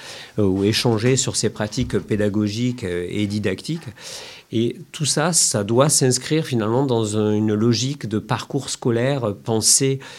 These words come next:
sur le long terme pour accompagner les élèves de, des premières classes vers la fin du collège et ensuite au-delà au lycée. Et ce sont ces, ces outils, cette traçabilité finalement du, du parcours scolaire des, des élèves qui, qui sont, euh,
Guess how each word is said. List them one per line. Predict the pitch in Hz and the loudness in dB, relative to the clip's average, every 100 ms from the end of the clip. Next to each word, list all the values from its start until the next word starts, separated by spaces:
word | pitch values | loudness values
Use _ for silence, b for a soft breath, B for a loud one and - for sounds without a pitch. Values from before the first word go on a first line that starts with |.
| B | B
sur | - - 104 | -4 0 2
le | 107 104 | 4 4
long | 104 127 135 | 6 4 4
terme | 123 120 156 131 | 0 0 0 -2
pour | 101 104 | -2 -2
accompagner | 98 123 117 110 120 120 | 0 0 0 2 2 2
les | 107 107 | 2 0
élèves | 107 120 117 95 | -2 -2 -4 -4
de, | 95 92 92 90 92 85 - | -6 -4 -6 -8 -8 -10 -10
des | 107 107 | -6 -6
premières | - 123 123 117 - | -2 0 2 0 -2
classes | 123 123 123 113 | -4 -2 -2 -4
vers | 98 110 113 | -2 -2 0
la | 104 | -2
fin | 95 117 | -2 -2
du | 113 | -2
collège | 113 113 120 113 | -2 0 2 2
et | 104 | 0
ensuite | 98 - 120 113 | -2 -4 -6 -4
au-delà | 104 107 110 | -2 0 0
au | 104 | 0
lycée. | 101 107 - 131 180 B B B B B | 0 2 2 0 -4 B B B B B
Et | 107 107 104 110 | -4 -4 -4 -4
ce | - - - 117 107 101 | -2 0 0 2 2 2
sont | - - 135 | 0 2 4
ces, | 127 127 110 | 6 4 4
ces | - 123 117 | 4 4 2
outils, | 123 165 | 0 0
cette | 156 110 107 | 0 0 -2
traçabilité | - 131 - 120 123 123 160 | 0 2 2 2 2 2 2
finalement | 160 113 101 110 127 | 0 0 2 2 2
du, | 113 104 | 2 0
du | 101 | -2
parcours | - 104 - 120 | -6 -10 -8 -8
scolaire | - 123 113 120 117 | -6 -4 -2 -2 -2
des, | 104 101 98 98 98 104 | -2 -2 -2 -4 -4 -6
des | 98 107 104 | -4 -4 -2
élèves | 120 127 | -2 -6
qui, | - 123 | -10 -14
qui | - 110 | -8 -4
sont, | - 123 123 | -2 2 2
euh, | 101 | 0